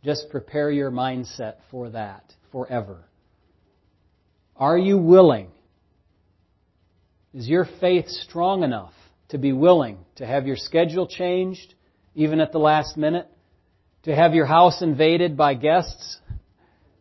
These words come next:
To have your pocketbook changed? You know, your finances different?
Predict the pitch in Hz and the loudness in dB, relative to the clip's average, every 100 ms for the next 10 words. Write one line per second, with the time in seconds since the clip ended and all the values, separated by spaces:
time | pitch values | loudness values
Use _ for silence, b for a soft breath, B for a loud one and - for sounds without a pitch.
0 | _ _ _ 156 131 165 170 160 135 _ | _ _ _ -4 -2 0 2 0 -2 _
1 | _ _ _ _ _ _ _ _ - 143 | _ _ _ _ _ _ _ _ -6 -6
2 | 143 180 180 185 151 170 175 - _ _ | -2 0 0 -2 0 0 0 -4 _ _
3 | _ _ _ _ - - 180 190 202 196 | _ _ _ _ -12 -4 0 0 0 -4
4 | - - _ _ _ 147 147 165 151 - | -12 -20 _ _ _ -8 -2 0 0 0
5 | 170 175 175 165 170 127 170 185 196 185 | -2 -2 -4 -6 -8 -2 -2 0 -4 -8